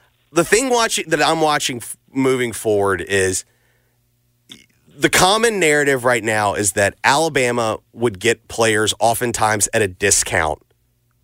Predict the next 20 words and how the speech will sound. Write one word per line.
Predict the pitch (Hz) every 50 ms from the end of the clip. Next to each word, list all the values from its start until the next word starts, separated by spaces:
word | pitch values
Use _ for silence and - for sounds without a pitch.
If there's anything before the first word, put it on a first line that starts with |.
| 117
because | - 151 - - 151 127 117 110
of | - 107 98
Nick | 107 101 -
Saban. | - - 107 90 85 76 78 76 - _
And, | - 120 113 110 113 104 - - _ _ _ _ _ _ _ -
and | 139 156
more | 160 165 170 175 175
or | 165
less, | 156 147 135 -
like, | 156 135 120
you, | 143 147 139
you're | 151 160 170 170
sitting | - - 202 185 180
there, | 170 160
you'd | 160 160
have | 170 160 147
guys | 143 175 180 185 185 180
that | 175 160
are |
saying, | 143 - 160 147 135 120